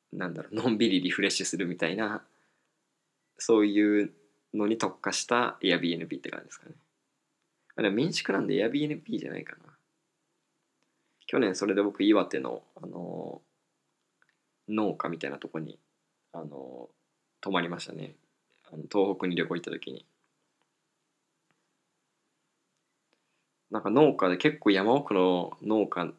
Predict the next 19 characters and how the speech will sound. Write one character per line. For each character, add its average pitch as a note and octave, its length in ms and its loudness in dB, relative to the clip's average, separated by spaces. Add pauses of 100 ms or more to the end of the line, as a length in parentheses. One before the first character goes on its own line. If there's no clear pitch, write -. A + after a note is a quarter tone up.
(120)
な F2 120 -4
ん F2+ 140 -8
で、 F2 380 -4 (2000)
農 C3 140 4
家 - 120 -4
な G2 160 0
ん G2+ 100 0
で E2 100 0
す - 100 -10
け E2 140 -4
ど、 G2+ 540 6 (920)
あ F2 100 -10
の、 D#2 460 -8
歯 - 180 -2
ブ A#2 100 4
ラ G#2+ 120 4
シ - 120 -2
と - 100 -6
か、 B1+ 400 -4